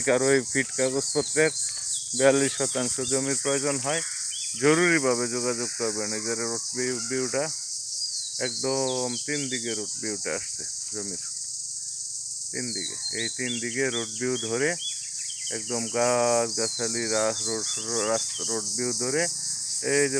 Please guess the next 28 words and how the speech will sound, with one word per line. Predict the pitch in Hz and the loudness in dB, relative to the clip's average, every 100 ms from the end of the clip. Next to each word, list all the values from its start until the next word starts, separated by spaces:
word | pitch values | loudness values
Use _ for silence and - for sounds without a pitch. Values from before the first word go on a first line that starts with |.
| 123 | 2
বাউন্ডারি | 120 123 127 127 123 | 0 0 -2 0 0
করা | 123 120 | 0 2
বাড়িটা, | 127 135 - 156 | 2 2 2 2
এই | 131 123 | 2 0
বাড়ির | 123 127 - | 0 -2 -2
সামনে | 123 123 120 - | -2 -2 -4 -4
থেকে | 123 127 - | -4 -4 -4
শুরু | 127 127 139 | -4 -2 0
করে | 165 196 - - - - - | 2 2 0 -4 -4 -2 0
একদম | 127 131 123 143 | 2 2 4 4
এই | 143 | 6
বাড়ি | 139 135 131 | 4 4 0
পর্যন্ত | 117 120 113 110 104 | 0 0 0 0 0
একদম, | 95 90 87 - - - - - - - - - - - - - - | 0 -2 -2 -2 -4 -2 -2 -2 -2 -2 0 0 0 -2 -2 -2 -2
এই | 71 69 | -2 -4
যে | 78 76 - 104 | -4 -4 -4 -2
জমি | 113 135 160 | 0 0 2
বিয়াল্লিশ | 131 127 127 127 - 131 | 6 6 6 2 0 -2
শতাংশ, | 110 104 87 - - - - - - - - - - | -2 -2 -2 -6 -6 -6 -6 -8 -8 -8 -8 -6 2
শাহরাট | 123 120 123 117 123 | 4 6 4 2 0
মৌজা, | 127 127 139 143 135 | 0 2 4 4 4
ইন্ডাস্ট্রিয়াল | 123 120 - 135 127 127 | 0 0 0 0 0 0
এরিয়া, | 127 135 151 160 - - - - - | 2 2 2 0 -6 -6 -6 -6 -4
শাহরাট | 123 120 120 123 120 127 | 2 4 6 2 2 4
গ্রাম, | 139 156 170 - - - 123 | 6 4 0 -4 -4 -4 -4
মুক্তারপুর | 117 - 139 139 143 131 | -4 2 2 2 0 0
ইউনিয়ন, | 127 143 175 - - - - - | 0 0 0 -2 -4 -4 -4 0
কালীগঞ্জ | 123 139 147 143 | 2 2 2 2